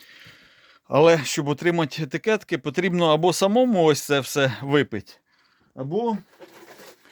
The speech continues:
або ходить шукати десь. Ось такі етикетки якось, бачите, отак зробити. Буде,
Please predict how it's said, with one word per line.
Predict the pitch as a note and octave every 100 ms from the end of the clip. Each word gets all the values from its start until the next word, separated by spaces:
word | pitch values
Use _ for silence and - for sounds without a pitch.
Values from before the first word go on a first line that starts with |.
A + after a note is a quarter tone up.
| _ _ _
або | C3 F3
ходить | G3+ E3+ F3+ F3+
шукати | - D3+ C#3+ C#3
десь. | B2 B2 - - - G2+ - - _
Ось | - C3
такі | - B2+ - C3
етикетки | A#2+ C3+ G3+ F#3 - B2+ A2 -
якось, | A#2+ A2+ - A2 - - - - - - - _
бачите, | B2+ B2+ - - G2+ - -
отак | A2 - G2+ F2
зробити. | G#2 A#2+ C#3 D#3+ - F#2+ - - - -
Буде, | - A2+ A2+ A2+